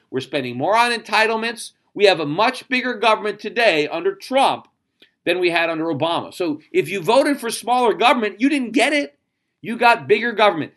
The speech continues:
Did Trump even try to make government smaller? No. He did absolutely, he talked about it, but he did absolutely nothing to try to bring about smaller government. Now, you know, when Trump was a candidate, I pointed this out.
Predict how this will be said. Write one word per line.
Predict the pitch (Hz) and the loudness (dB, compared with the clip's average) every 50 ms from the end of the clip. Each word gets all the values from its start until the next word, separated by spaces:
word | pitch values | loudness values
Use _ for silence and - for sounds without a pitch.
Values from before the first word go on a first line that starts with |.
| _ _ _ | _ _ _
Did | - 185 151 - | -4 -2 -2 -4
Trump | - - 214 220 247 233 - _ - _ _ _ | -4 0 0 0 0 0 -4 _ -20 _ _ _
even | - 208 220 190 180 151 | -6 -6 -4 -4 -6 -6
try | 131 - - - 190 175 160 165 180 202 240 269 277 | -8 -10 -10 -2 0 0 2 4 4 4 2 2 0
to | 240 262 | -4 -4
make | 247 254 247 247 - | -4 -6 -6 -6 -2
government | 247 247 247 247 247 247 240 - | -2 -2 -2 -2 -4 -6 -8 -8
smaller? | - 254 254 247 247 240 226 220 - _ | -8 -6 -4 -2 -2 -2 -4 -8 -12 _
No. | - 180 185 196 185 139 101 - - _ _ _ _ _ _ _ - _ _ | -16 -6 -2 0 0 0 -2 -4 -10 _ _ _ _ _ _ _ -20 _ _
He | - 190 208 | -8 -8 2
did | 175 190 185 - | 4 4 4 6
absolutely, | - 180 202 226 233 - - 254 240 165 - - _ | 4 6 6 6 4 2 -4 -6 -4 -6 -6 -8 _
he | - 170 151 | -8 -8 -8
talked | - - 185 202 233 262 262 | -4 0 2 2 2 0 0
about | - 277 247 220 175 156 151 | -2 0 2 4 4 4 2
it, | 170 180 - _ _ _ _ | 0 -6 -10 _ _ _ _
but | - 185 | -2 -2
he | 180 165 | -2 -2
did | 151 160 147 - | -2 -6 -2 2
absolutely | 170 196 220 233 - - 254 262 247 226 | 4 4 4 4 0 -4 -4 -2 -2 -2
nothing | 220 233 226 214 214 - 156 139 135 143 135 _ _ _ | 0 0 0 0 -2 -4 -6 -8 -8 -8 -12 _ _ _
to | - 160 | -12 -12
try | 147 - 196 180 180 190 | -6 -2 2 2 2 2
to | 185 185 | 2 -2
bring | 139 139 170 165 170 | -4 -4 -6 -6 -4
about | 156 143 147 143 143 143 143 - _ _ _ | 0 2 2 2 2 0 -2 -8 _ _ _
smaller | - - - 151 156 151 147 147 143 | -16 -10 -2 0 2 2 2 2 2
government. | 131 139 135 127 104 - - _ _ _ | 2 0 0 0 -2 -8 -16 _ _ _
Now, | 175 190 160 127 - - _ | 0 2 2 0 -2 -8 _
you | - 185 | -6 -4
know, | 165 131 117 - _ _ | -4 -4 -4 -8 _ _
when | - 151 147 | -10 -10 -4
Trump | 147 - 202 208 214 | 0 2 2 2 2
was | 247 220 - | -2 -6 -8
a | |
candidate, | - - 208 202 202 208 185 | -6 -4 -4 -2 0 0 -2
I | 147 - - | -2 -2 -4
pointed | 156 165 190 196 | -4 -6 -4 -4
this | 208 202 - | -6 0 4
out. | 202 185 190 190 - - | 4 4 4 4 0 -6